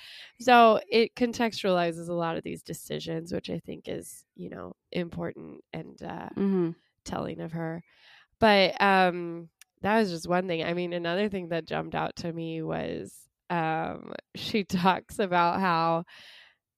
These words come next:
Speaker 1: inspired she was through the rep era to, like, work on music and how she hadn't been writing like this before. And she said, "I really feel like I could just keep making stuff. That's the vibe we're at right now.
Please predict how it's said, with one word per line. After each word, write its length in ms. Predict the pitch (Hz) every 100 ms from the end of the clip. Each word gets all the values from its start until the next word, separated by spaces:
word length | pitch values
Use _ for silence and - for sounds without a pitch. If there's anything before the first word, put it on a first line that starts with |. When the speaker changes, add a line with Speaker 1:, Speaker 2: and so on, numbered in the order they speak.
| _ _ _ _
Speaker 1:
inspired 640 | 196 202 - 214 202 208 202
she 200 | 202 190
was 440 | 185 175 170 170 -
through 160 | 190
the 160 | 180 170 156
rep 260 | 190 214
era 320 | 180 175 165
to, 180 | 160 185
like, 200 | 165 156 -
work 300 | 165 170 -
on 120 | 165
music 360 | 160 165 156 151
and 100 | 160
how 140 | 160
she 160 | 160 175
hadn't 300 | 156 160 156
been 140 | 156
writing 360 | 156 156 160 160
like 180 | 147 -
this 220 | 170 156
before. 680 | 190 160 - 185 170 160 170 - - -
And 160 | 208 208
she 140 | -
said, 420 | 202 208 185 180 185 - -
"I 100 | - 208
really 340 | 220 262 247
feel 180 | 233 208
like 200 | 196 -
I 100 | 180
could 160 | 185
just 240 | 165 175 -
keep 220 | - 151
making 420 | 180 240 240 170
stuff. 380 | - - 95 -
That's 300 | - 175 -
the 100 | - 156
vibe 260 | 160 156 156
we're 100 | 156
at 180 | 143
right 180 | 160 151
now. 360 | 180 180 165